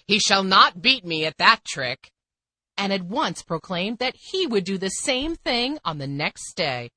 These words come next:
though in a much more natural way. On the morrow, a still larger crowd assembled in the theater, but now partiality for their favorite actor very generally prevailed, and the audience came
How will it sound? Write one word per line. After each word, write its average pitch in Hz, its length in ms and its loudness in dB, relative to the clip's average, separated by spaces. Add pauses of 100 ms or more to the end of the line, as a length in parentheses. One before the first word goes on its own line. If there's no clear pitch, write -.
(200)
though 311 380 0
in 330 160 -4
a 311 80 -2
much 339 320 -4
more 320 240 -4
natural 254 640 -4
way. 151 400 -4 (680)
On 240 200 0
the 349 100 -2
morrow, 156 540 0
a 220 80 -2
still 277 360 -2
larger 262 420 0
crowd 143 340 -2
assembled 180 440 -4
in 135 100 -4
the 131 80 -6
theater, 139 500 -4 (280)
but 196 180 0
now 202 460 0
partiality 226 880 -2
for 170 140 -6
their 160 280 -2
favorite 254 400 -4
actor 196 540 -2
very 170 300 0
generally 170 520 -2
prevailed, 160 580 -4 (220)
and 247 160 0
the 269 120 -2
audience 381 500 -4
came 262 360 -2